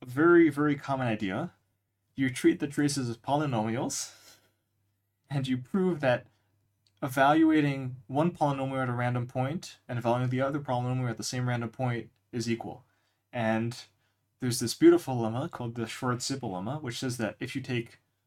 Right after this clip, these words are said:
a field and take two polynomials over the field, unless they're equal, evaluating them at a random point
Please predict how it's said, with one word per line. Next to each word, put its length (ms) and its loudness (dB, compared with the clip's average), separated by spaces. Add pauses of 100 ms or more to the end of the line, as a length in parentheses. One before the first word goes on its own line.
(120)
a 60 -14
field 400 0
and 140 -8
take 180 -6
two 140 -6
polynomials 600 -2
over 160 -2
the 80 -2
field, 380 -4 (640)
unless 380 -2
they're 200 0
equal, 460 0 (800)
evaluating 720 4
them 240 -2
at 80 0
a 60 -4
random 300 -2
point 500 -6